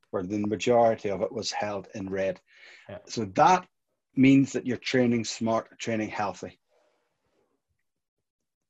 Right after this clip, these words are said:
Speaker 1: Well, we all wear them, don't we?
Speaker 2: Yeah. And, um, I was wondering when I started to
Speaker 1: So
Speaker 2: run
Speaker 1: yes, absolutely. We have to train smart.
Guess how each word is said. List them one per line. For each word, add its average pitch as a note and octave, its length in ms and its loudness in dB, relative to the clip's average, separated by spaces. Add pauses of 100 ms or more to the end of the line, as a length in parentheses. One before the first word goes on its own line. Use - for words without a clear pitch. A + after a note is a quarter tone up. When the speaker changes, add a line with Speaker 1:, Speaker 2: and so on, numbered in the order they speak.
(140)
Speaker 1:
Well, - 220 -8 (220)
we A2+ 100 -6
all G#2+ 160 -2
wear A2+ 160 2
them, C#3 300 -8
don't C#3+ 220 -8
we? D3+ 120 -8 (680)
Speaker 2:
Yeah. G#2+ 160 -8 (420)
And, A2+ 420 -2
um, G#2+ 320 -4 (380)
I B2+ 80 2
was A#2 200 0
wondering A2+ 840 0
when G2 160 -6
I F2 120 -4
started G2+ 500 -6
to A#2 140 0
Speaker 1:
So F#2+ 160 4
Speaker 2:
run D3+ 100 6
Speaker 1:
yes, D3 280 6
absolutely. D3+ 640 4
We B2+ 120 4
have - 400 -4
to - 160 -8
train A#2+ 400 0
smart. A2+ 600 -2